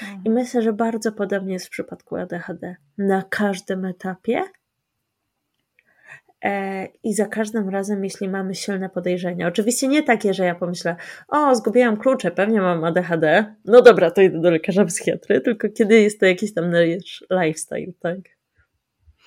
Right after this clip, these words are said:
Speaker 1: Em, jutro jest październik, pierwszy października, czyli miesiąc świadomości A D H D. I ja, em, moim gościniom najczęściej na zakończenie zadaję takie pytanie, które ja chciałabym też na podsumowanie zadać tobie, ale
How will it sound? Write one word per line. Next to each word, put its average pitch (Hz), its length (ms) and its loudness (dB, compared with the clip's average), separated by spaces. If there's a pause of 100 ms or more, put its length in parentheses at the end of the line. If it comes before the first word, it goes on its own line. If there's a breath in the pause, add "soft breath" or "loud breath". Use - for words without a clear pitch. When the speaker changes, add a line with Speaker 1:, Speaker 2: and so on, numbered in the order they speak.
(840 loud breath)
Speaker 1:
Em, 233 480 -2 (1120)
jutro 294 240 -2
jest 330 140 -2
październik, 226 560 -6 (480 soft breath)
pierwszy 233 280 -10
października, 214 760 -6
czyli 262 260 -4
miesiąc 240 360 -2
świadomości 196 520 -8
A 220 80 -2
D 202 120 -4
H 196 140 -2
D. 160 260 -10 (920 loud breath)
I 220 80 -8
ja, 277 340 2
em, 226 500 0
moim 247 340 0
gościniom 233 540 -6
najczęściej 214 440 -10
na 190 60 -16
zakończenie 202 480 -12
zadaję 190 300 -10
takie 185 200 -18
pytanie, 247 320 -8
które 220 180 -10
ja 196 60 -8
chciałabym 196 480 -10
też 196 180 -14
na 208 60 -14
podsumowanie 185 640 -10
zadać 170 300 -16
tobie, 269 240 -6
ale 214 260 -4